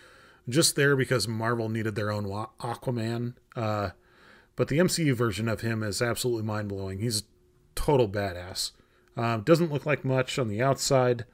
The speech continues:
but he just commands this presence like, "I'm going to rule you, and you're going to like it." Uh, the underwater kingdom of Talokan is amazingly beautiful. Everything,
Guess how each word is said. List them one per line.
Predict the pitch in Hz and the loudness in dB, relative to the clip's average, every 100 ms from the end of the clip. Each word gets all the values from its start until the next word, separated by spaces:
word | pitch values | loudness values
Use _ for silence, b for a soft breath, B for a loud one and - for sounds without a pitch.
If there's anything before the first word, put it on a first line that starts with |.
| B B B B B B - | B B B B B B -2
but | 127 120 - | 2 2 0
he | 127 | -6
just | 107 113 - _ _ | 0 0 0 _ _
commands | - 120 113 123 135 135 - | -4 -2 0 2 2 2 0
this | 120 - | -2 -2
presence | - 123 107 110 - 113 | 0 2 2 -2 -2 0
like, | 107 104 - B B B B B B B _ - | 0 0 -8 B B B B B B B _ 0
"I'm | 123 143 | 4 4
going | 139 135 123 | 6 4 4
to | 117 | 0
rule | 98 107 120 107 90 | -2 0 2 2 0
you, | 87 85 82 - | -4 -8 -10 -12
and | 85 | -12
you're | 85 90 95 | -4 -2 -2
going | 90 85 80 | -2 -4 -4
to | |
like | 78 80 85 - | -4 -4 -4 -8
it." | 78 - - _ _ b b b b b b - | -14 -8 -8 _ _ b b b b b b -6
Uh, | 117 110 | -2 0
the | 104 117 - | 0 -4 0
underwater | 147 147 139 127 | 6 8 8 4
kingdom | - 131 123 110 | 2 2 2 -2
of | - | 0
Talokan | 127 117 120 120 120 117 117 | 2 2 2 2 2 0 -2
is | 107 107 95 | -4 -2 -2
amazingly | - 117 110 120 127 110 120 110 | -4 -4 -2 2 2 2 -2 -2
beautiful. | 101 110 110 - 113 107 101 B B B B B B | -4 -2 -2 -2 -2 -2 -6 B B B B B B
Everything, | 143 147 139 143 | 4 4 4 -2